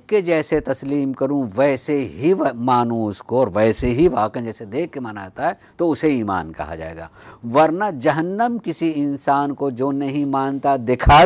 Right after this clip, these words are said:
دیا جائے تو ماننے لگے گا، جنت دکھا دی جائے تو ماننے لگے گا، فرشتے اسے دکھا دیے جائیں تو وہ ماننے لگے گا،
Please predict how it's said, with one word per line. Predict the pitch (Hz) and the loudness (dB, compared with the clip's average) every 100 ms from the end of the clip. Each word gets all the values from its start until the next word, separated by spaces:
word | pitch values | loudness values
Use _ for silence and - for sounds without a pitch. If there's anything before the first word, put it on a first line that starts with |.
| 196 | 6
دیا | 233 208 | 6 6
جائے | 165 127 123 151 - - | 8 4 4 0 -10 -4
تو | 185 | 4
ماننے | 214 269 302 | 6 6 4
لگے | 294 185 127 92 | 4 4 2 0
گا، | 78 - _ 113 _ - - | -6 -12 _ -20 _ -20 -10
جنت | 98 139 170 208 139 | 0 0 2 -2 0
دکھا | 151 - 160 196 | -2 2 4 4
دی | 208 233 | 2 2
جائے | 185 143 147 151 _ | 6 6 6 0 _
تو | - 180 | 0 2
ماننے | 185 190 226 233 247 | 6 4 4 2 2
لگے | 190 139 113 | 2 2 0
گا، | 98 80 - - - | -4 -8 -14 -20 -4
فرشتے | 139 160 - 185 | 0 0 -2 -2
اسے | 165 170 | 0 0
دکھا | 131 131 160 175 190 | -2 0 4 4 4
دیے | 233 208 | 4 4
جائیں | 156 147 151 | 4 2 -2
تو | 143 | -2
وہ | 143 | 0
ماننے | 156 165 190 214 | 4 4 2 2
لگے | 208 160 127 98 | 2 4 2 0
گا، | 85 | -6